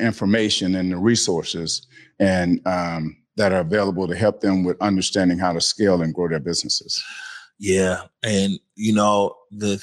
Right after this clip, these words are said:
Speaker 2: thing is, is that you have such a track record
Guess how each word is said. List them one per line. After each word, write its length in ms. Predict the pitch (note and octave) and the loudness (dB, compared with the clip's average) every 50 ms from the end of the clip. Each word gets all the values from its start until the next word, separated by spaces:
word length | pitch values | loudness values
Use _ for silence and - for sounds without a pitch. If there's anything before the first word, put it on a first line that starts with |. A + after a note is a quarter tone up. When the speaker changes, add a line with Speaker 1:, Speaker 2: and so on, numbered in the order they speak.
| - - | -6 -4
Speaker 2:
thing 240 | - C#3 C#3+ C#3 C3 | -2 0 0 0 2
is, 640 | B2 B2+ B2+ B2 A#2+ A2+ G#2 F#2+ - - - - - - - _ - | 2 2 2 4 4 4 4 2 0 -2 -6 -8 -12 -16 -20 _ -8
is 340 | - A2 G2 F#2+ - - - | -6 -4 -4 -2 -4 -4 -2
that 300 | G#2 G2 F#2+ F2+ E2 - - _ _ _ _ _ _ _ _ _ _ _ _ _ _ _ _ _ _ _ _ _ _ | 2 2 2 2 0 -2 -4 _ _ _ _ _ _ _ _ _ _ _ _ _ _ _ _ _ _ _ _ _ _
you 360 | - G#2 A#2 B2+ C3+ C3+ C3+ C3 | 0 4 4 6 6 6 4 2
have 460 | B2 C3 B2 A2+ G#2+ G#2+ G2+ - - | 2 2 2 4 4 2 2 0 -4
such 280 | - - - A#2+ A2 - | -4 -2 0 0 0 -2
a 40 | F3 | -4
track 400 | - - - A2+ G#2+ G#2+ - - | -4 -2 -2 -2 -2 -2 -2 -2
record 480 | G#2 F#2+ F#2+ - - F#2+ F#2 F2 D2+ | -2 -2 -2 -2 -4 -4 -4 -4 -6